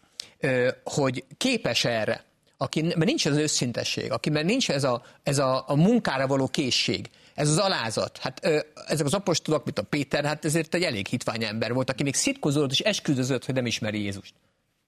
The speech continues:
De nem csak úgy letagadta. Tehát, hogy ezek az emberek, ö, ö,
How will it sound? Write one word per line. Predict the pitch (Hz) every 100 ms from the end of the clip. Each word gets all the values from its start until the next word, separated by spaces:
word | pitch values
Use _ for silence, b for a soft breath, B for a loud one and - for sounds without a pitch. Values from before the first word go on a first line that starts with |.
| B B B B B B B
De | -
nem | 160
csak | 226 -
úgy | 156
letagadta. | 135 139 131 127 - 127 131 B B B B B B B
Tehát, | - 160
hogy | 190 175 - _
ezek | - 277 277 -
az | 151
emberek, | 165 165 156 156 180 185
ö, | 170 160 156 - _ _ _ _ _
ö, | - 139 135 131